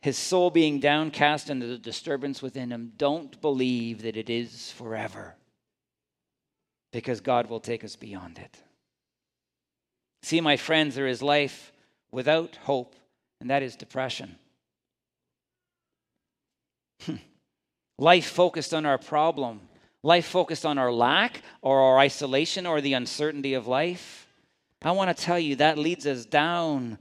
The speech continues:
a slippery hill, and it is a hard way to live.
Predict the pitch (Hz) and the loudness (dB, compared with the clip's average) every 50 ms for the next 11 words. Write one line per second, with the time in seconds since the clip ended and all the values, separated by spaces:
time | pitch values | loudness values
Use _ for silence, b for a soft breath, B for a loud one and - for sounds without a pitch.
0 | B B B B B 127 - - - 160 160 151 - 151 147 139 135 127 117 139 | B B B B B -8 -8 -6 -4 -4 -4 -4 0 0 2 2 2 2 2 4
1 | 143 139 131 127 123 123 120 123 123 113 120 107 104 92 95 117 135 139 143 143 | 4 4 4 2 0 -2 -6 -8 -8 -10 -10 -12 -10 -8 -4 -2 -2 -2 -2 -2
2 | 143 143 143 143 147 143 131 131 120 107 101 95 - - - | -4 -4 -6 -4 -6 -6 -6 -8 -10 -12 -14 -16 -20 -20 -20